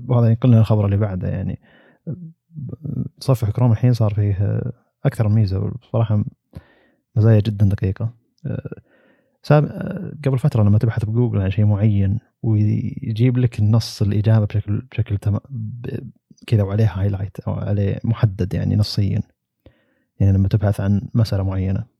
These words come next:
وحل المسألة ذي موجودة داخل مقال، لكن الحل موجود في أربع سطور. أنا جوجل ما أدري إيش قاعد يسوي، لكنه قاعد يروح يوديني الأربع سطور هذه ويحط عليها زي ال-، التحديد البنفسجي، يعني إن هذا الحل حقك أو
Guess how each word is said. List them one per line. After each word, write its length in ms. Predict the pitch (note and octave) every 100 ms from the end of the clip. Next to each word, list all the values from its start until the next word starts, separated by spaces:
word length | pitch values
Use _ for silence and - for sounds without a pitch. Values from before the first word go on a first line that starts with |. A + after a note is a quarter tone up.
| _ _ _ _ _ _ -
وحل 200 | - B2
المسألة 320 | A#2+ A2+ A2+
ذي 340 | G#2+ B2+ C#3 _ _
موجودة 380 | C3+ A#2+ B2+ A#2
داخل 320 | A2+ B2 A2+
مقال، 360 | A2 G2+ F#2+ G#2+ -
لكن 480 | A2+ G#2+ A2 G#2+ A2+ _
الحل 520 | A#2+ G#2 - C#3+ D#3 - -
موجود 440 | A#2+ A2+ B2 A2+
في 340 | A2 A2 A2+
أربع 260 | B2 G#2 F#2+
سطور. 300 | - G#2+ G2+
أنا 360 | C3 C3 A#2+ B2 -
جوجل 280 | B2+ B2+ A2
ما 60 |
أدري 100 | A2+ G2+
إيش 80 |
قاعد 100 | G2
يسوي، 280 | F#2 G2+ G#2
لكنه 460 | G2+ G2+ A2 A2 G#2
قاعد 340 | G#2+ G2+ G#2+
يروح 220 | A2+ A#2+
يوديني 340 | A2+ G#2+ A#2+ G#2+
الأربع 280 | A2 G#2 F#2+
سطور 220 | - G2+
هذه 240 | G#2 A#2
ويحط 320 | A2+ A#2 -
عليها 280 | G2+ A2 G#2
زي 200 | G2 G2+
ال-، 260 | G2+ G2 A2 _ _ _ _ _ _ -
التحديد 380 | - G#2+ G#2+
البنفسجي، 540 | G2+ G2+ G2+ - G2+ F#2+
يعني 160 | F#2
إن 140 | F#2+ G2 -
هذا 220 | - G#2+ G2
الحل 320 | - G2+ F2
حقك 560 | G2 G2 A2 A#2 -
أو 160 | D#3+ G#2